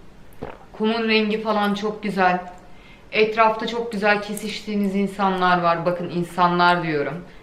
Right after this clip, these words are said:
Tek insan değil. Egonuz tavan. Huzurun dibindesiniz. Paranın şeyine koymuşsunuz. Mutlusunuz.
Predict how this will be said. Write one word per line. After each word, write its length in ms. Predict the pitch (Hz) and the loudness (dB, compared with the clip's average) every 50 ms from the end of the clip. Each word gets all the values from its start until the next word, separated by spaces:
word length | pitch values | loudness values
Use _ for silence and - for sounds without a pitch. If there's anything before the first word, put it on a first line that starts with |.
| - - - | -20 -12 -6
Tek 180 | - 202 202 - | -4 -4 -2 0
insan 460 | 202 190 185 185 - 185 170 160 156 | 0 0 0 0 -2 -2 -2 -2 -2
değil. 220 | 151 147 143 147 - - - - - - - - - - - - - - - - - - - - - - - - - - - - | -4 -6 -6 -8 -10 -14 -16 -14 -14 -14 -14 -16 -20 -20 -20 -20 -20 -20 -20 -20 -20 -20 -20 -20 -20 -20 -20 -18 -18 -16 -10 -4
Egonuz 520 | - 208 214 208 214 220 220 220 208 - - | 0 2 4 6 6 6 6 4 2 -2 -4
tavan. 560 | 208 214 196 196 196 196 190 185 185 190 185 - - - - - - - - - - - - - - - - - - - - - - - - - - | 0 2 4 6 6 6 6 4 2 0 -6 -8 -12 -18 -20 -20 -20 -20 -20 -20 -20 -20 -20 -20 -20 -20 -20 -20 -20 -20 -20 -20 -20 -20 -20 -12 -6
Huzurun 720 | - 214 233 226 202 240 254 254 254 254 254 247 240 226 | -2 0 0 2 4 4 6 6 8 6 6 4 4 4
dibindesiniz. 960 | 202 233 233 233 226 226 214 220 233 - - - 233 220 208 202 202 190 196 - - - - - - - - - - - - - - - - - - - - - - - - - - - | 2 2 4 2 2 2 2 0 0 -2 -4 -4 -2 -2 0 0 0 -2 -2 -6 -12 -18 -20 -20 -20 -20 -20 -20 -20 -20 -20 -20 -18 -18 -18 -18 -20 -20 -20 -20 -20 -20 -20 -20 -18 -4
Paranın 760 | - 208 262 277 277 285 277 277 285 277 269 254 233 - - - | 0 2 4 4 6 4 4 2 0 -2 -2 -4 -6 -8 -10 -10
şeyine 640 | 202 - - - 269 269 277 277 277 269 269 262 | -10 -8 0 2 4 4 4 4 4 2 2 4
koymuşsunuz. 920 | 254 262 254 247 247 247 247 208 - - - 240 240 226 220 214 208 208 - - - - - - - - - - - - - - - - - - - - - - - - - - | 4 4 4 4 4 2 -2 -4 -6 -8 -8 -4 -2 0 0 0 0 -2 -6 -10 -16 -18 -20 -20 -20 -20 -20 -20 -20 -20 -20 -18 -18 -18 -18 -20 -20 -20 -20 -20 -20 -20 -10 -4
Mutlusunuz. 1120 | - 202 233 294 339 339 339 - 262 285 349 349 - - 320 330 311 302 302 285 277 269 269 | 0 4 6 6 6 4 2 -2 0 4 4 4 4 2 2 4 4 6 6 6 4 2 0